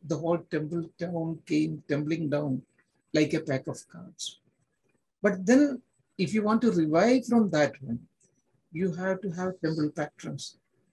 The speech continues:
So by that time, it was the period of Firoz Shah Tughlaq. And Firoz Shah Tughlaq, you know, at that time, this, because it is in the region of Tug-, this one,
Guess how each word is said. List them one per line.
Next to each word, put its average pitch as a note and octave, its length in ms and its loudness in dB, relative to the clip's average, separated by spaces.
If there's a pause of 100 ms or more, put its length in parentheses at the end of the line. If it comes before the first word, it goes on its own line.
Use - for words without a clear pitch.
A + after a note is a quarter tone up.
(240)
So F3 180 -2
by F3 160 4
that G#3+ 400 4
time, A3 380 6
it F#3 140 0
was F#3+ 160 2
the A3 80 -6
period F#3+ 440 0
of G3 140 2
Firoz E3 440 -2
Shah D#3 200 -2 (120)
Tughlaq. - 300 -10 (1040)
And E3+ 140 0
Firoz A#3 320 2
Shah C4 100 0
Tughlaq, A#3+ 420 -4
you A#3 60 -4
know, A3+ 200 2
at F#3 160 -4
that G#3 200 2
time, G#3+ 320 2
this, A#3 260 -2
because F#3+ 320 2
it G3 100 -4
is A3 160 -2
in A3 120 4
the G3+ 100 2
region G3 420 2
of G3+ 160 -4
Tug-, D#3+ 340 -4
this D#3 200 -2
one, F#3 260 -2